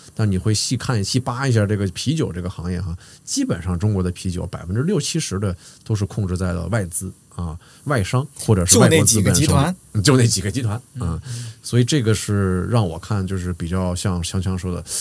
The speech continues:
Speaker 1: 就是还蛮可悲的啊。这个没有什么所谓的，呃，怎么说，感情啊，或者是这个资本面前没有人跟你聊感情，对吧？这个还是，
Speaker 3: 嗯。
Speaker 1: 这还是成功的，对吧？因为他们确实也救活了，或者是复-，复苏了，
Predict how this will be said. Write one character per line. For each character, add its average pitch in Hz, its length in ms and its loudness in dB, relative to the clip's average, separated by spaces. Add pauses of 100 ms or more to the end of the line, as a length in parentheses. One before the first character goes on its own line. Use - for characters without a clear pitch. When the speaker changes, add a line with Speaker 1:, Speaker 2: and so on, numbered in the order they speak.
(200)
Speaker 1:
就 - 120 -4
是 104 280 2
还 107 100 0
蛮 101 220 0
可 - 160 -14
悲 87 180 -8
的 - 100 -16 (240)
啊。 92 100 -2
这 127 140 -2
个 120 80 0
没 113 140 2
有 196 160 2
什 - 140 -2
么 85 160 -6
所 85 220 -8
谓 90 180 -4
的， 85 200 -10 (640)
呃， 85 200 -6
怎 85 120 -8
么 82 120 -6
说， 90 220 -4 (380)
感 85 160 -4
情 - 260 -6 (280)
啊， 82 200 -6
或 92 160 -4
者 90 100 -2
是 90 340 0
这 92 100 -4
个 95 100 -2
资 135 180 0
本 104 140 2
面 104 160 0
前 90 240 -2 (100)
没 95 220 2
有 123 80 4
人 85 160 -4
跟 82 120 -6
你 82 80 -6
聊 71 140 -10
感 80 180 -12
情， - 140 -20 (140)
对 87 80 -10
吧？ 85 100 -6
这 101 140 -4
个 98 100 0
还 92 160 -2
是， 98 160 0 (280)
Speaker 3:
嗯。 110 120 -6
Speaker 1:
这 143 140 8
还 143 140 6
是 185 80 8
成 143 180 2
功 208 180 6
的， - 140 -4
对 131 100 2
吧？ 127 120 8
因 117 120 6
为 143 120 6
他 160 120 2
们 143 140 2
确 143 160 2
实 131 160 -2
也 101 100 4
救 123 220 4
活 90 220 0
了， 110 120 4
或 98 140 2
者 92 100 0
是 95 200 0
复-， 123 280 0
复 123 220 -2
苏 131 280 -2
了， 110 140 2